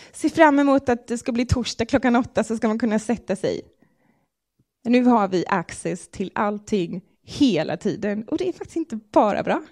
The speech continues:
Eller vad tycker ni själva? Kräver lite mer ansvar. Men det här med att inte,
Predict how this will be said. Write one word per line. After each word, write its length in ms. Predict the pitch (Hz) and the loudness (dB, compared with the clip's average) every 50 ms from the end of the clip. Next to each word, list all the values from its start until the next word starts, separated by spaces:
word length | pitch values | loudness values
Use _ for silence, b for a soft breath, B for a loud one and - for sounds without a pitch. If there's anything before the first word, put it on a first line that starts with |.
| _ _ _ _ _ _ - | _ _ _ _ _ _ -2
Eller 140 | 240 262 | 0 2
vad 120 | 277 294 285 | 2 2 0
tycker 220 | - 247 233 269 | -2 -4 0 0
ni 100 | 247 233 | 0 0
själva? 340 | 214 240 202 202 208 247 277 - b b b b b b b b b b b b b _ _ _ _ _ | 0 -2 -2 -2 -2 -4 -4 -8 b b b b b b b b b b b b b _ _ _ _ _
Kräver 300 | - - 262 262 233 220 | 0 4 4 4 6 4
lite 220 | 220 220 220 - 220 | 2 0 0 0 0
mer 200 | 220 202 185 - | 0 0 0 0
ansvar. 540 | - 202 196 190 - - 190 196 233 233 220 - _ _ _ _ _ _ _ _ _ _ _ _ _ _ _ _ - - b b b b b b b b b b b b _ _ _ _ - - - - - _ | -2 -4 -4 -4 -4 -2 0 0 0 -2 -4 -10 _ _ _ _ _ _ _ _ _ _ _ _ _ _ _ _ -20 -20 b b b b b b b b b b b b _ _ _ _ -20 -20 -18 -20 -8 _
Men 180 | - 277 285 294 | 2 4 6 6
det 60 | 311 | 6
här 240 | 285 294 285 262 254 | 8 8 6 6 6
med 300 | 262 254 226 214 196 - | 6 4 4 4 2 0
att 160 | - 226 220 - | -2 -4 -2 0
inte, 480 | 247 226 214 220 - 208 202 196 202 | -2 -2 -2 -2 0 2 2 2 2